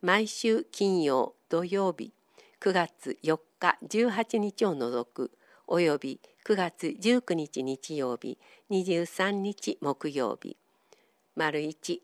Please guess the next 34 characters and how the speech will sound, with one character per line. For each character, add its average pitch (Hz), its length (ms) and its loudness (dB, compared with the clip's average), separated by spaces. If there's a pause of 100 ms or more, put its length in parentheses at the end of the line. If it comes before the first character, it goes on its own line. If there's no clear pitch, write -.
(120)
午 180 140 4
後 160 160 2
七 - 320 -2
時、 - 160 -8 (100)
丸 127 300 -4
二、 139 320 -8
午 180 160 2
後 165 140 0
七 - 260 -8
時 214 140 -4
三 220 340 0
十 208 140 -8 (160)
分、 113 200 -4 (180)
丸 147 280 -4
三、 143 380 -6 (100)
午 185 140 0
後 175 180 0
八 190 380 -2
時、 - 180 -12 (380)
丸 143 320 -4
四、 143 280 0 (140)
午 180 140 4
後 175 160 2
八 190 280 -4
時 240 140 -2
三 185 340 -2
十 175 140 -8 (180)
分、 - 200 -10 (420)
丸 147 320 -2
五、 143 260 0
午 185 160 4
後 156 180 0
九 - 180 -2
時。 - 200 -10